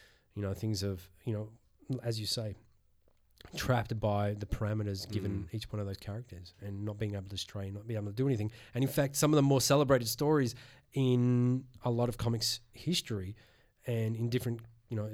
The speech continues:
Speaker 1: for the different publishers, uh, has always been their, uh, their offshoots, their Elseworlds, or their, you know, you know, the What Ifs, or, you know, this is not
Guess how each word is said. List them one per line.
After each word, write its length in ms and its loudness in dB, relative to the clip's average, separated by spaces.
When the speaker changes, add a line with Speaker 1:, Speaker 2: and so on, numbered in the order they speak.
Speaker 1:
for 140 -6
the 80 0
different 240 -4
publishers, 500 0
uh, 140 0
has 180 0
always 260 4
been 340 4
their, 400 4
uh, 340 2
their 280 0
offshoots, 360 -4
their 260 -2
Elseworlds, 640 0
or 120 -4
their, 200 -2
you 140 -6
know, 140 -4
you 80 -4
know, 120 0
the 140 0
What 240 -2
Ifs, 260 -2
or, 200 -2
you 100 0
know, 140 0
this 240 -4
is 180 -2
not 220 0